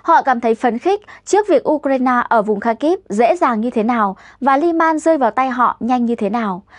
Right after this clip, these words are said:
Và bây giờ đây là ở vùng Kherson. Họ nghĩ rằng họ đạt được bước tiến chứ không phải là chúng tôi và họ có thể quét sạch chúng tôi." Sau chiến dịch Kharkiv thành công của Ukraine, ông Solovyov cũng bình luận phản ứng của Nga là thực sự đáng lo ngại.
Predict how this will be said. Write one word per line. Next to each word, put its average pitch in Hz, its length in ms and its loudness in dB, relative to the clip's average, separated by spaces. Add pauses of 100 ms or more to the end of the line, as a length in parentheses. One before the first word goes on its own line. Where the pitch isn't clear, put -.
(160)
Và 226 240 0
bây 285 160 0
giờ 226 180 0
đây 262 200 2
là 247 120 0
ở 202 160 -2
vùng 202 200 -4
Kherson. 233 440 -4 (400)
Họ 294 160 2
nghĩ 262 180 2
rằng 269 340 0 (160)
họ 285 240 2
đạt 247 200 0
được 208 160 0
bước 320 180 -4
tiến 233 300 0 (180)
chứ 240 200 2
không 302 180 -4
phải 214 180 -4
là 180 100 -4
chúng 196 180 -8
tôi 233 320 -2 (260)
và 254 260 0
họ 254 280 0
có 208 160 -2
thể 269 220 -4
quét 302 240 -6
sạch 233 180 -6
chúng 196 160 -6
tôi." 254 280 -2 (960)
Sau 269 260 0
chiến 233 160 -2
dịch 240 160 -2
Kharkiv 302 380 -2
thành 240 180 -4
công 294 220 0
của 208 140 -2
Ukraine, 240 600 -2 (200)
ông 294 200 -2
Solovyov 269 600 2
cũng 208 180 -4
bình 220 180 0
luận 202 240 2 (180)
phản 247 180 0
ứng 240 140 0
của 302 140 2
Nga 254 320 0
là 214 200 -2
thực 240 260 -2
sự 247 240 2
đáng 196 180 -6
lo 233 100 -2
ngại. 214 260 -4